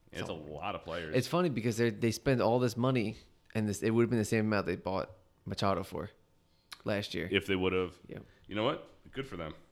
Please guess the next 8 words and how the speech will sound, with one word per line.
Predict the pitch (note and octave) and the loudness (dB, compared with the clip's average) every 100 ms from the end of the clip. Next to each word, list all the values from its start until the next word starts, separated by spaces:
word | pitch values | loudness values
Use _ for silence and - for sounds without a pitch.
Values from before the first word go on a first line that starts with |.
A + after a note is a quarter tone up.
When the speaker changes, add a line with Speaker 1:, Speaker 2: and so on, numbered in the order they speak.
| - - | -16 -4
Speaker 2:
Yeah, | A2 | -2
they | G#2 | 0
got | G2 F#2 E2+ - - - - - - | -2 -4 -4 -8 -16 -18 -20 -16 -6
Grandal, | G2 F2 G#2 B2 C3 B2+ | -4 -2 2 4 4 2
they | G#2+ G#2+ | -2 -4
got, | C#2+ A#1 - - - | -8 -10 -12 -14 -14
uh, | D#2 A1+ G1+ G1+ C2 | -12 -12 -12 -14 -14
Speaker 1:
Edwin. | D#2+ F2+ F2+ | -12 -10 -10